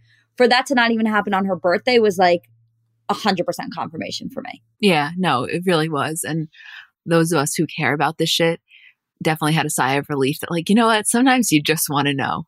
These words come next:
Speaker 1: You know what? And even if you pretend you didn't, I don't believe you.
Speaker 2: You know, I would say that most of the comments on our post, I didn't really go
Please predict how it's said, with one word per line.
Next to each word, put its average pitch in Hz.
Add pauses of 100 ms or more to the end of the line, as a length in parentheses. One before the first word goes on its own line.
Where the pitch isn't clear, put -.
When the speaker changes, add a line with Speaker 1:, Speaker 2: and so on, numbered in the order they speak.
(160)
Speaker 1:
You 254
know 349
what? 214 (120)
And 262
even 339
if 240
you 220
pretend 185
you 160
didn't, 160
I 147
don't 113
believe 147
you. 151 (120)
Speaker 2:
You 262
know, 247
I 247
would 440
say 160
that 170 (160)
most 170
of 165
the 156
comments 143
on 147
our 135
post, 156
I 170
didn't 269
really 269
go 151